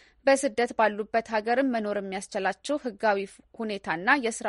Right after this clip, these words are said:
ፈቃድ ስለማያገኙ አብዛኛውን ጊዜ በአስቸጋሪ ሁኔታ ውስጥ እንደሚኖሩ አብራርተዋል። ብዙ ጋዜጠኞች ለራሳቸው ወይም ለቤተሰቦቻቸው ደህንነት በመፍራትና በባዕድ አገር መኖርን ብዙ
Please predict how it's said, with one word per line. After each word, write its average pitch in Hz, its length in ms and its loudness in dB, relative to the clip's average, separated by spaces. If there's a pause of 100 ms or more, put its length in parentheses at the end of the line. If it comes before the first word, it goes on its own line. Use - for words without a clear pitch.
ፈቃድ 180 340 -6
ስለማያገኙ 208 720 -4 (460)
አብዛኛውን 247 580 2
ጊዜ 220 220 -4
በአስቸጋሪ 214 720 -2
ሁኔታ 202 360 -10
ውስጥ 226 220 -4
እንደሚኖሩ 185 580 -6 (360)
አብራርተዋል። 185 680 2 (1800)
ብዙ 196 140 -4 (100)
ጋዜጠኞች 202 760 0 (340)
ለራሳቸው 208 720 2
ወይም 240 280 2
ለቤተሰቦቻቸው 214 1080 -4
ደህንነት 185 480 -4
በመፍራትና 202 680 0 (560)
በባዕድ 226 800 4
አገር 214 380 4
መኖርን 226 480 0 (140)
ብዙ 220 240 -6